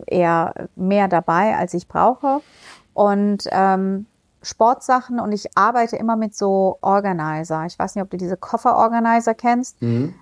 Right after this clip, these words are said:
Speaker 1: Ähm, ich habe
Speaker 2: Ja.
Speaker 1: welche von der Condor, da, die gibt's mal, gab's mal in der Business Class, so richtig coole, so Zippertaschen.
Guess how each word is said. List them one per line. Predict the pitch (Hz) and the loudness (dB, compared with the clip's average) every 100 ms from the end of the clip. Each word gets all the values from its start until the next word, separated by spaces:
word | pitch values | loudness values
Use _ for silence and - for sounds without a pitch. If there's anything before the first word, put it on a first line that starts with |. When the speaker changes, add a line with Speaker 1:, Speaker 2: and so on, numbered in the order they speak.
| _ | _
Speaker 1:
Ähm, | 185 190 196 196 196 - | 2 4 4 2 0 -4
ich | 202 220 | -4 -2
habe | 208 | 2
Speaker 2:
Ja. | |
Speaker 1:
welche | 208 233 240 | 2 0 -2
von | 214 | -2
der | 196 | -4
Condor, | 185 - 233 247 247 254 | -2 -2 0 2 2 2
da, | 214 180 | 0 0
die | 190 | -4
gibt's | 202 - | -8 -6
mal, | 208 185 - - | -4 -4 -4 0
gab's | 233 - | 0 0
mal | 240 202 | -4 -2
in | |
der | 196 | -2
Business | 180 208 240 - | 0 0 -2 -4
Class, | - 233 233 | -2 -2 -2
so | |
richtig | 196 226 - 214 | -4 -4 -4 -8
coole, | - 233 214 202 | -4 0 4 2
so | 175 180 | 2 0
Zippertaschen. | 170 202 - 269 - 262 - 262 | 2 0 2 -2 0 -2 0 -2